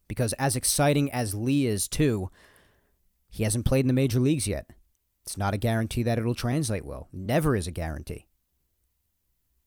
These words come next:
I just think Soto's the best option. I've been very open about that. But if an extension is damn near certain upon, especially u-, upon immediate acquisition of him, and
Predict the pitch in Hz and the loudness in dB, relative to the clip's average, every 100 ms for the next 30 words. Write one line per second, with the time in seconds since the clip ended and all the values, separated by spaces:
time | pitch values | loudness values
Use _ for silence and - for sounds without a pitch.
0 | _ _ _ _ - 107 117 - 117 117 | _ _ _ _ -8 -4 -2 -2 0 0
1 | 107 107 95 90 - 82 69 69 - _ | 0 0 -2 -4 -4 -4 -6 -10 -16 _
2 | _ _ _ _ _ _ _ _ - 80 | _ _ _ _ _ _ _ _ -8 -4
3 | 95 95 90 85 76 76 - 67 - _ | -2 -2 -2 -4 -6 -8 -10 -10 -12 _
4 | - - - 104 143 131 147 - 123 120 | -20 -20 -12 0 2 2 0 0 0 0
5 | - 147 156 165 139 98 98 127 139 135 | 0 2 2 2 0 0 0 2 2 2
6 | 135 - 143 139 139 110 - 123 127 127 | 2 0 0 2 0 2 2 4 4 0
7 | 120 107 - - - - - 131 - 113 | -4 -10 -16 -10 -4 0 0 0 0 0
8 | 98 107 107 110 120 107 92 110 117 107 | -2 -2 0 2 2 0 -2 -2 0 -2
9 | 110 107 101 107 117 147 139 156 160 - | -2 -4 -2 -2 0 2 4 4 2 -4
10 | - - - _ _ _ 113 110 104 98 | -20 -20 -20 _ _ _ -2 0 -2 -6